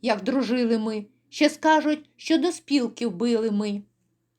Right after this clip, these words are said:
Отак всю ніч, продвигавши свій міх, до батькового друга він прибіг. "Рятуйте, дядьку, я людину вбив, та вже й у місті шуму наробив. Ось труп,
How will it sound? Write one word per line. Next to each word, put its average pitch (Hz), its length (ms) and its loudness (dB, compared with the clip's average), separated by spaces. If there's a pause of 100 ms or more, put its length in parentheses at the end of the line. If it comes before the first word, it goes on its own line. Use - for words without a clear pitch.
(1160)
Отак 269 500 -2
всю - 260 -4
ніч, 247 520 -4 (180)
продвигавши 202 760 -4
свій 196 300 -12
міх, 277 440 -4 (340)
до 196 200 0
батькового 190 680 -4
друга 262 520 -2
він 214 140 -10
прибіг. 185 680 -16 (720)
"Рятуйте, 311 640 2
дядьку, 294 640 -2 (280)
я 320 240 6
людину 302 500 4
вбив, 208 400 -6 (480)
та 302 100 2
вже 302 240 4
й 320 80 6
у 311 60 4
місті 311 380 2
шуму 220 340 -4
наробив. 214 600 -4 (460)
Ось 311 240 0
труп, 226 400 -4